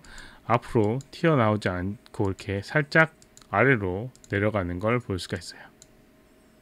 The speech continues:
이렇게요. 그렇죠? 그리고 바-, 자기 자신끼리 또 충돌을 시켜줘야지 조금 더 자연스럽게 이렇게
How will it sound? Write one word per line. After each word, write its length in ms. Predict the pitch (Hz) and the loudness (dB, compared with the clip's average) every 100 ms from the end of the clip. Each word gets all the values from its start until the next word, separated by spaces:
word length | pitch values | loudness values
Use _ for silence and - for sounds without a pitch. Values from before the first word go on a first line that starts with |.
| _ _ - - | _ _ -20 -12
이렇게요. 680 | 90 90 - 95 90 127 190 - _ _ - - _ _ _ _ _ _ _ _ _ _ _ _ _ - _ _ _ | -12 -10 -10 -10 -6 -6 -6 -8 _ _ -20 -20 _ _ _ _ _ _ _ _ _ _ _ _ _ -20 _ _ _
그렇죠? 320 | - 95 170 185 _ - - - - | -10 -6 -6 -6 _ -20 -20 -20 -20
그리고 600 | - 104 107 156 185 180 - | -2 0 6 8 8 4 2
바-, 240 | 113 117 - - - - | 4 4 0 -18 -16 -12
자기 340 | - 107 117 131 | -6 0 0 6
자신끼리 640 | 127 113 151 - 131 104 | 6 6 2 4 4 6
또 120 | 127 | 2
충돌을 420 | - - 165 165 | 0 0 4 4
시켜줘야지 680 | 143 - 165 123 101 98 131 | 4 4 2 4 2 0 -4
조금 340 | - 170 190 135 | -4 0 2 4
더 260 | 90 117 - - - _ | 2 -2 -6 -20 -20 _
자연스럽게 920 | - 113 123 117 120 - 147 156 156 - _ _ _ | 4 8 8 6 0 4 6 6 4 -6 _ _ _
이렇게 600 | 104 98 - 98 107 147 | -2 -2 -2 0 2 0